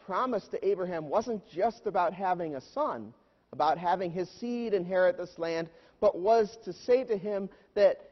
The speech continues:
his family, his household, would in fact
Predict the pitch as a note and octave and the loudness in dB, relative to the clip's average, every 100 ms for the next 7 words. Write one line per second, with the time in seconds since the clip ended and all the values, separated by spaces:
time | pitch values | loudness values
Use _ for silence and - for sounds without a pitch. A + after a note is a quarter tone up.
0 | _ - D4 C4 - A#3+ A#3 A3 G#3+ B3 | _ -2 -2 -2 0 2 2 0 -2 -2
1 | C#4 - - A#3+ A#3+ - G#3+ F3+ F3+ F#3 | -4 -6 2 2 2 -2 -2 0 0 -2
2 | - _ - D#3 C4+ D4 B3+ G#3+ - F#3 | -10 _ -12 -2 2 4 4 0 0 0
3 | F#3 F#3+ - | 2 0 -8